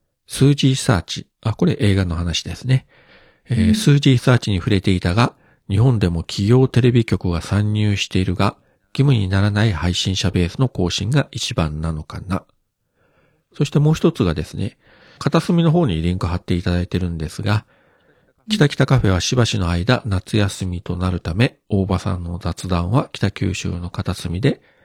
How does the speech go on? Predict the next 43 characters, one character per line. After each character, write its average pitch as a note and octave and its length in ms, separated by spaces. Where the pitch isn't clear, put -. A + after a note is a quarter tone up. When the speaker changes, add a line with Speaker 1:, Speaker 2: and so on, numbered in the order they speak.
Speaker 1:
ち - 100
ょ - 60
っ - 60
と - 180
多 B2+ 200
く F2 140
な F#2+ 140
る G2 120
よ F2 180
う E2 40
な D#2 140
感 F2+ 260
じ E2+ 160
か、 - 260
と - 280
い - 80
た G#2 100
だ F2 80
き F2 100
ま E2 100
し - 60
た。 - 180
あ - 60
り G2 100
が F2+ 80
と - 120
う D#2+ 80
ご E2 100
ざ E2+ 140
い E2+ 40
ま E2+ 360
す。 - 220
Speaker 2:
あ - 40
り G3 80
が G3 80
と F#3+ 100
う F#3 40
ご F3 40
ざ F#3+ 120
い F#3+ 80
ま F#3 260
す。 - 300
Speaker 1:
ね、 A#2 220